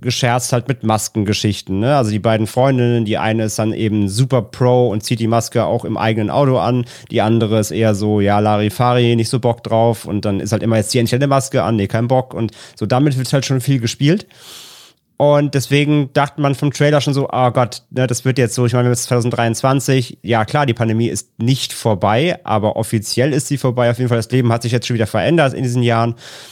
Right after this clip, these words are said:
Aber, ähm, ich muss sagen,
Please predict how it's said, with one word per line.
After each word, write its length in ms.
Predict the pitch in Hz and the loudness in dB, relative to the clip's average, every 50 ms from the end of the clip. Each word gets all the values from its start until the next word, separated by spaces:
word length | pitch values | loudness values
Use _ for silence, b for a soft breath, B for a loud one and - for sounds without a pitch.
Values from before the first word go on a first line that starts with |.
| B B B B _ _ | B B B B _ _
Aber, 720 | 120 123 120 120 120 113 107 123 117 117 117 117 113 110 | 0 2 4 4 2 2 2 2 4 4 4 2 2 0
ähm, 520 | - 117 120 117 117 113 113 113 113 117 113 - - 117 - | 0 0 0 2 2 2 0 0 -2 -2 -4 -4 -6 -8 -8
ich 120 | 117 - | -4 -4
muss 120 | 151 151 - | -4 -2 0
sagen, 540 | 156 143 139 139 143 139 143 143 139 139 | 2 2 4 2 2 0 -2 -4 -4 -6